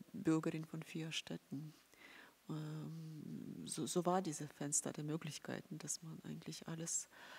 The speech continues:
alles erleben konnte an, an diesem kleinen Fleck. Und, ähm, ja, und dann auch die, die Schicksale, ja, dass man, äh, von heute auf morgen, ähm, plötzlich, äh, weg musste oder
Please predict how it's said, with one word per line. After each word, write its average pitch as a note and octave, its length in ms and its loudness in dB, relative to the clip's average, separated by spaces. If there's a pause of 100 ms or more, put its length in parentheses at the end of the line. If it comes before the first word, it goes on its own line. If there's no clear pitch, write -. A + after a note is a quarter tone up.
(160)
alles E3+ 280 10
erleben F#3+ 380 6
konnte F#3 480 6
an, E3+ 160 2
an E3+ 140 2
diesem E3+ 220 0
kleinen E3+ 300 0
Fleck. - 420 -2 (640)
Und, E3+ 540 0
ähm, E3+ 760 2 (160)
ja, G3 200 6
und D#3+ 160 2
dann F#3 120 6
auch G3 220 6
die, F#3+ 260 -2 (140)
die F#3 220 2
Schicksale, C3+ 600 4
ja, D#3 200 -2
dass F3 240 -2
man, D#3 260 -2 (540)
äh, E3 80 -4
von D#3+ 240 2
heute F#3 300 6
auf E3+ 180 0
morgen, F3+ 520 0
ähm, E3 560 2 (680)
plötzlich, E3 720 2
äh, D#3+ 60 -2 (640)
weg F3 240 0
musste F#3+ 680 2
oder D3+ 460 -4